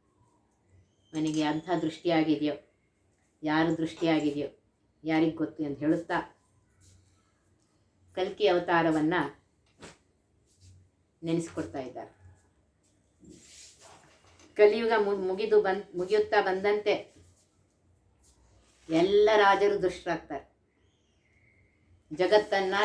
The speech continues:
ಶೋಷಿಸುತ್ತಾರೆ, ಎಲ್ಲ ಕಡೆಯಲ್ಲಿ ಅಧರ್ಮದ ತಾಂಡವ ನೃತ್ಯ ನಡೆಯುತ್ತದೆ. ಸಜ್ಜನರು ರಕ್ಷಕರಿಲ್ಲದೆ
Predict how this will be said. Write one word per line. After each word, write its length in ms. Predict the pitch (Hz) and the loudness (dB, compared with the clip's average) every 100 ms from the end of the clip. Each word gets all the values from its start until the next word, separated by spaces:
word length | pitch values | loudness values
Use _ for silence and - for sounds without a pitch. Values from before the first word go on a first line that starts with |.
| 208 | 0
ಶೋಷಿಸುತ್ತಾರೆ, 960 | 196 196 208 202 175 - 147 - - _ _ _ _ _ _ _ _ _ - - - - | 0 0 -4 -4 -6 -2 -4 -6 -20 _ _ _ _ _ _ _ _ _ -18 -18 -20 -2
ಎಲ್ಲ 440 | 180 202 208 220 233 233 | 0 4 2 4 2 4
ಕಡೆಯಲ್ಲಿ 440 | 214 214 214 208 | 4 4 4 4
ಅಧರ್ಮದ 540 | 175 196 208 208 208 208 | 2 2 0 2 0 -2
ತಾಂಡವ 480 | - 180 196 202 202 196 175 - _ | -2 -2 0 0 0 0 -2 -4 _
ನೃತ್ಯ 360 | 165 196 - 190 | -6 -6 -4 -4
ನಡೆಯುತ್ತದೆ. 520 | 175 175 165 151 - _ _ _ _ _ _ _ _ _ _ _ _ _ _ _ - | 0 0 -2 -10 -14 _ _ _ _ _ _ _ _ _ _ _ _ _ _ _ -6
ಸಜ್ಜನರು 560 | 202 202 170 208 208 370 | 0 0 4 4 6 2
ರಕ್ಷಕರಿಲ್ಲದೆ 1120 | 403 - 214 208 202 202 208 208 175 - | 0 0 0 4 6 6 6 4 0 -4